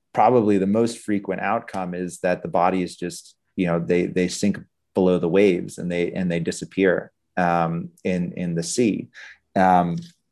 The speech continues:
and so this, you know, there, there's really probably hundreds of thousands of people, um, around the world,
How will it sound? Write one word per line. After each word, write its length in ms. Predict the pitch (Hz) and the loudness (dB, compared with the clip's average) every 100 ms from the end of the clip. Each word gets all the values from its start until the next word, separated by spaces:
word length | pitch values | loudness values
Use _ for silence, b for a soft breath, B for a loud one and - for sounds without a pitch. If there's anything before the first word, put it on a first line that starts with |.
| _ _ _ - - | _ _ _ -10 -4
and 160 | 101 | -2
so 200 | - 95 | 0 0
this, 440 | 87 98 - - _ | 0 -2 -2 -12 _
you 120 | 98 | -6
know, 100 | 87 | -2
there, 160 | 85 98 | 0 0
there's 280 | 95 95 85 | 0 -2 0
really 560 | 104 101 95 90 - _ - 101 - | 0 2 2 0 -4 _ -14 -14 -4
probably 400 | 110 110 95 95 | 2 4 4 0
hundreds 420 | 85 120 107 95 | -2 -2 -2 -2
of 80 | 92 | -2
thousands 440 | 92 87 87 85 | 0 0 0 -6
of 100 | 82 - | -12 -4
people, 560 | 123 120 90 87 - b b b - | -4 0 0 0 -4 b b b -6
um, 440 | 92 87 85 87 - _ | -2 0 -2 -4 -12 _
around 340 | 92 92 87 87 | -4 -2 -2 -2
the 80 | |
world, 520 | 87 113 123 98 92 | -2 0 2 2 0